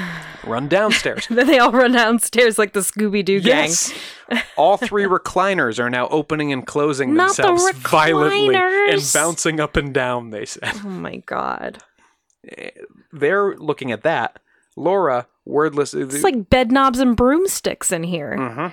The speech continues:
Speaker 1: As Marcia and Jerry are dealing with that, they look and realize that Laura is just wordlessly pointing at the T V.
Speaker 2: Not the T V.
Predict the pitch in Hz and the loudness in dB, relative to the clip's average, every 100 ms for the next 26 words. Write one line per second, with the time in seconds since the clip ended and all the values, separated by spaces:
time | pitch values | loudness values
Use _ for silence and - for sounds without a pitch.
0 | - _ 127 123 151 175 - 175 160 139 | -12 _ -6 -4 -2 -2 -2 0 0 0
1 | 123 143 156 151 131 127 131 123 113 147 | -2 0 0 2 0 0 -2 -4 -4 -2
2 | 147 - _ _ _ _ _ - 135 127 | -4 -8 _ _ _ _ _ -8 -4 -2
3 | 135 139 123 127 131 120 117 110 143 147 | -4 -4 -4 -2 -2 -2 -4 -2 0 0
4 | 131 127 123 117 135 143 143 - 135 120 | -2 -6 -8 -4 -4 -2 -4 -4 -8 -8
5 | - 135 131 120 - - - 123 110 143 | -6 -6 -6 -8 -10 -14 -12 -12 -6 -4
6 | 220 220 _ - 240 302 311 330 - 302 | -4 -8 _ -6 0 0 0 -4 0 2
7 | 302 285 320 349 359 339 359 | 2 2 2 4 4 4 2